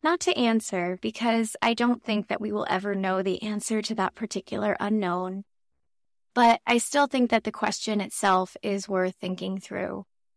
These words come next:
because it forces us to confront the role that we have played in becoming who we are now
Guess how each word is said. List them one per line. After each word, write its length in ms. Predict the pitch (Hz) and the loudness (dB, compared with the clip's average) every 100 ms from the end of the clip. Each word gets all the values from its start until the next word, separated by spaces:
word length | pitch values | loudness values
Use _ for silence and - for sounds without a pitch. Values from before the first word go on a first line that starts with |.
| _ | _
because 560 | - 240 254 226 214 214 - | -2 0 2 2 2 -2 -6
it 160 | 226 | -6
forces 500 | - 240 240 - 233 | -2 -2 0 -2 0
us 240 | 202 220 - | 0 0 -4
to 120 | 226 | -8
confront 760 | - 220 214 - 185 185 220 - | -4 -4 -4 -4 -2 -2 -4 -2
the 100 | 202 | 0
role 340 | 208 202 208 | 2 2 0
that 180 | 202 - | -2 -2
we 220 | 202 202 | -2 0
have 220 | 196 190 | 0 -2
played 480 | - 269 247 202 202 | -4 0 2 0 -2
in 200 | - 220 | 0 0
becoming 560 | 214 - 214 202 196 202 | 0 -2 -2 0 0 -2
who 240 | 180 220 | -2 0
we 220 | 214 220 | 2 4
are 160 | 220 220 | 4 4
now 440 | 202 170 175 190 | 2 0 -4 -8